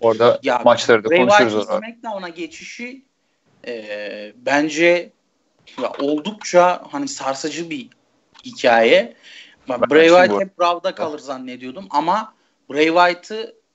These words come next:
Speaker 2: şey olduğu kadar, e, siz söyleyin. Bray Wyatt'ı yıldız gördükleri kadar birinci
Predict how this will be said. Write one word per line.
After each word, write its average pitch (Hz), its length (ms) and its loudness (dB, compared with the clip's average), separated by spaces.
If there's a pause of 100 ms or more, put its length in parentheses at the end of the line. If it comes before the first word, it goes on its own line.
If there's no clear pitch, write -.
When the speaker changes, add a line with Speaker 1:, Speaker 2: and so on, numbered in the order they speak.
(160)
Speaker 2:
şey 156 280 -4
olduğu 196 460 -8
kadar, 185 540 -6 (100)
e, 104 960 -10
siz - 240 -10
söyleyin. 101 480 -4 (600)
Bray 143 160 6
Wyatt'ı 165 680 2 (1500)
yıldız 147 480 -10
gördükleri 170 640 2
kadar 190 500 0
birinci 170 760 -6